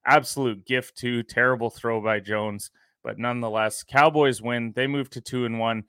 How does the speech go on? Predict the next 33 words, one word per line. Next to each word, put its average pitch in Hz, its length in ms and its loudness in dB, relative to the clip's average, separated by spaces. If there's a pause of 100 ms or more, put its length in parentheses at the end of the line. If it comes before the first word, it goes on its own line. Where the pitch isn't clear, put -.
(320)
Giants 131 380 2
are 127 80 -4
two 123 280 -2
and 113 160 -2
one 110 180 -2
as 101 160 -6
well, 110 240 2
but 104 180 -4
they 110 180 0
both 113 380 -2
trailed 110 400 -2
those 104 360 -4
Philadelphia 135 680 -2
Eagles, 113 500 -6 (320)
who 151 100 4
sit 143 240 0
at 120 160 -4
three 127 220 -4
to 113 100 -4
nothing. 113 460 -4
They've 120 180 -2
got 117 220 -2
Jalen 110 340 -4
Hurts - 320 -10
playing 110 320 -4
like 110 220 -2
an 107 100 -2
M 104 140 -4
V 104 160 -10
P 139 200 -2
candidate 110 580 -2
over 104 280 -4
there, 104 300 2